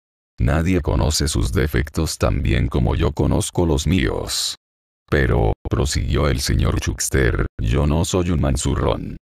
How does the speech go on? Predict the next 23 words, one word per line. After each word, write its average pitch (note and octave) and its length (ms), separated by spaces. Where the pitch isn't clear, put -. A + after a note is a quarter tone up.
Mis C#2 280
peores C#2 480
enemigos, B1+ 800
todo C#2+ 320
hombre C2 380
tiene C2+ 320
sus - 260
enemigos, A#1 800
señor, C2+ 580
y B1 200
yo A#1+ 180
tengo D#2+ 400
también B1+ 480
los D2+ 180
míos, G2 640
nunca D2+ 420
me B1+ 220
han D2+ 160
acusado D2 580
de C#2+ 140
ser C#2+ 200
un C2+ 140
manzurrón. C2+ 760